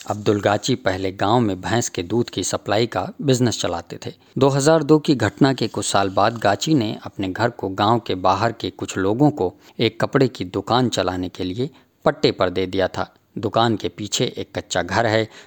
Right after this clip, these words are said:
जहां बानो के चाचा अयूब अभी भी अपने परिवार के साथ रहते हैं। अयूब घर पर नहीं थे। उनके भतीजे बानो के चचेरे भाई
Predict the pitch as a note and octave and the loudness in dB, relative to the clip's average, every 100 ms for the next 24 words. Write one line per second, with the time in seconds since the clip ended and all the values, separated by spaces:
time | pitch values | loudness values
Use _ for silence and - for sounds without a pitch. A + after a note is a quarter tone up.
0 | _ A2+ F#2 F#2+ F2+ G2+ B2 A#2 F2 - | _ -4 -2 0 0 4 4 2 -2 0
1 | G2+ A#2 G#2+ - G#2 G#2 G#2 - A2 A#2+ | 0 2 0 0 -4 0 -2 -2 0 4
2 | C3 G2 G2 - - F#2 F#2+ G#2 A2 G#2 | 4 0 -6 -10 -8 -4 -2 2 2 0
3 | - - G2+ F#2+ - - _ - C#3 A2 | -4 0 0 0 -6 -20 _ -4 -4 -4
4 | F#2+ F#2+ - _ B2+ D3 F3 C3+ B2 C#3 | -8 -12 -16 _ 2 4 4 4 2 2
5 | A2+ G2+ A#2+ C3 C3 C3 - G2+ - F#2 | 0 2 2 2 0 0 -2 -6 -4 -6
6 | F#2 - G2 A2+ G2+ G2 A2 C3 A#2 F#2+ | -6 -4 -2 -2 0 2 2 2 0 -6
7 | G2 - F#2 F2+ F2+ G#2+ A#2 | -8 -6 -4 -4 0 2 2